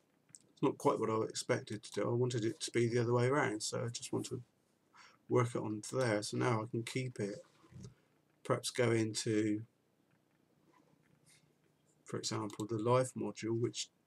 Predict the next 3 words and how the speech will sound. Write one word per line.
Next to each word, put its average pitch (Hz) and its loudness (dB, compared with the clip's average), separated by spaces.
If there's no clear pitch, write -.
does 127 8
utilize 107 2
masks. 107 -2